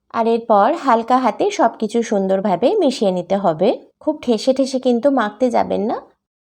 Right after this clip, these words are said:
সব মাপ ঠিকঠাক থাকলে এতেই খুব সুন্দরভাবে মাখা হয়ে যাবে। বাইরে থেকে কোনো এক্সট্রা দুধ বা জল অ্যাড করার প্রয়োজন পড়বে না। যদি প্রয়োজন পড়ে তাহলে অল্প অল্প করে সাদা তেল ব্যবহার করে এটাকে এইভাবে মেখে নিতে হবে। একটু দলা করে দেখে নেবেন শেপ দেওয়া যাচ্ছে নাকি।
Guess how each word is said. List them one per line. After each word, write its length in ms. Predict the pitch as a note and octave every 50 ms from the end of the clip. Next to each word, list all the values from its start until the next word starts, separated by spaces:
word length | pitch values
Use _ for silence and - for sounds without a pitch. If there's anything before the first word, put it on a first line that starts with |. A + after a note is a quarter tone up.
| _ _
সব 340 | - - - - - A#3+ C#4
মাপ 180 | D4 D#4+ D#4 D#4
ঠিকঠাক 360 | - E4 D4+ - - D#4 D4+ D4+ -
থাকলে 400 | - C4 B3+ C4 B3+ D#4 A4+ B4+ - -
এতেই 280 | G3+ G3 - B3+ D4
খুব 200 | C#4+ - D#4+ D4
সুন্দরভাবে 640 | - - A3+ G#3 G3+ G3 G3 G3 F#3+ G#3+ F#3+ G3 D4 F#4
মাখা 360 | E4 A3 G3 - - F#3 F#3
হয়ে 200 | F3+ D#3+ D#3+ D3+
যাবে। 360 | D3 D3 C3+ C3 C#3 C#3 C#3 C#3 - - _ F#3
বাইরে 280 | F#3+ F3+ F3+ E3+ F3+
থেকে 240 | F3+ - G#3+ - B3+
কোনো 180 | B3+ C#4+ C#4 D4+
এক্সট্রা 280 | C#4+ C#4+ - - D4+
দুধ 180 | C4 B3+ B3+ A3
বা 180 | G3+ G#3 A3 G#3+
জল 180 | G#3+ C4 E4
অ্যাড 220 | E4+ G#3+ - - -
করার 280 | - G#3 C4+ G#4+ B4
প্রয়োজন 400 | - - A3+ F#3 E3 E3 E3 E3
পড়বে 300 | D3+ D3 C#3+ C3+ C3 C3
না। 300 | B2+ A#2+ A#2 - - - _ _ -
যদি 240 | G3+ A#3 A#3 D#4 D#4+
প্রয়োজন 420 | D4+ D4+ D4+ D4 C4+ D4+ D4+ D4
পড়ে 220 | C#4+ D4 C#4+ E4 D#4+
তাহলে 260 | D#4 C#4 C4 B3+ -
অল্প 300 | - G#3+ G#3 G#3 G#3 G#3+
অল্প 240 | G#3 G#3 G#3 G#3 G#3
করে 220 | - A3+ C4 D4+
সাদা 380 | C#4+ - A3 F#3 F3 F#3+ G3 F#3+
তেল 220 | - G3 A3 A3
ব্যবহার 440 | F#3+ F3+ E3+ C#3 F3+ F#3+ G3+ G#3+ G#3
করে 300 | G#3 - D#3+ E3+ A#3 D4
এটাকে 340 | C#4 - F#3+ E3 E3 - A#3+
এইভাবে 580 | A#3+ - F3 F#3 F#3+ F3+ E3+ D#3 D3+ A3+ D4
মেখে 300 | E4 C4 E3 C3+ - D3
নিতে 260 | C3+ C3+ C3+ C3+ C4 F4+ - -
হবে। 360 | E3+ A#2 - A#2 - - - _ _ _ _ _ _ _ _ _ _
একটু 220 | - B3+ C4 D4+ C#4
দলা 280 | B3 C4+ C4+ C4+ C#4
করে 220 | C#4 C#4 D4 D4 C#4+
দেখে 280 | B3+ B3+ A#3+ - B3+
নেবেন 340 | A#3 A3+ A3 A3 D#4+ A#4+ B4+
শেপ 220 | - - A3+ F#3+ E3+
দেওয়া 280 | E3 F#3 F#3+ B3 E4
যাচ্ছে 400 | D4+ A#3+ D#3+ C#3 - - - E3+
নাকি। 440 | D#3+ D#3 D3+ - - D3+ D3+ D3+